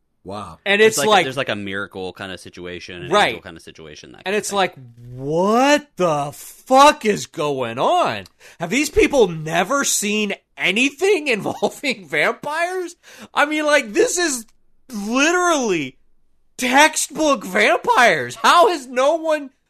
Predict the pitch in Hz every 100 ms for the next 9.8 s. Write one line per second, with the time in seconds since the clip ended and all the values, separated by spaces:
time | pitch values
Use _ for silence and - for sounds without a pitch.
0 | _ _ 147 151 170 - 160 226 294 320
1 | - _ _ _ _ _ _ _ _ 214
2 | 214 208 - _ _ _ - 160 175 214
3 | 214 202 _ _ _ - 196 202 302 302
4 | 285 214 - - - 190 233 285 269 214
5 | 175 147 135 - 170 175 160 - 95 87
6 | - _ _ _ _ _ - 220 233 254
7 | 226 190 - 208 208 214 202 - 180 147
8 | 104 87 82 - _ _ _ _ _ -
9 | 160 107 156 120 - 113 78